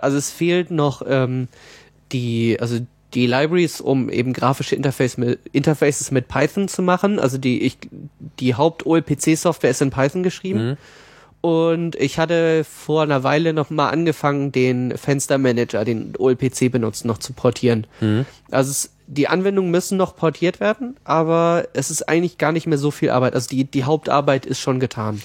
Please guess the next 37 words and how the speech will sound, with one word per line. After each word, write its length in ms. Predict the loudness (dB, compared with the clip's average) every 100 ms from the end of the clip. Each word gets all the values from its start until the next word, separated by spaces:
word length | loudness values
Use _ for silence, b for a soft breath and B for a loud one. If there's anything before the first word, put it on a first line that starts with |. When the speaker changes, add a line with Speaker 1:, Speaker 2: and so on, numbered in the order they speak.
| -8
Speaker 2:
Und 100 | -2
ist 140 | 0 2
deine 140 | 2
Erwartung, 400 | 2 2 2 2
dass 180 | 2 2
wenn 160 | 0
jetzt 240 | 2 0 0
sozusagen 440 | -4 0 2 2
diese 180 | 2 2
restliche 380 | 0 -2 0 2
Arbeit 300 | 4 2 2
dann 140 | 0
auch 120 | 2
noch 180 | 0 2
gemacht 300 | 0 0 0
ist, 100 | 0
sodass 320 | 0 -2 -2
eigentlich 320 | -2 -4 -4 -6
dieselben 380 | -2 2 2 2
Subsysteme 580 | 0 -2 -2 2 2
laufen 360 | 4 2 2 0
wie 80 | 0
auch 100 | 0
auf 140 | -2
der, 100 | -2 -4
äh, 20 |
Originaldistribution, 1800 | -4 -4 -4 -4 -4 0 2 2 2 0 -2 0 2 2 2 2 2 -2 B B B B -6
dass 160 | -2 2
ihr 60 |
dann 100 | 2
sozusagen 340 | 0 0 0 0
dasselbe 380 | 0 2 2
in 100 | 0
schneller 380 | -2 -2 2 0
und 120 | 0 -2
kleiner 260 | -2 0
habt? 240 | 0 -4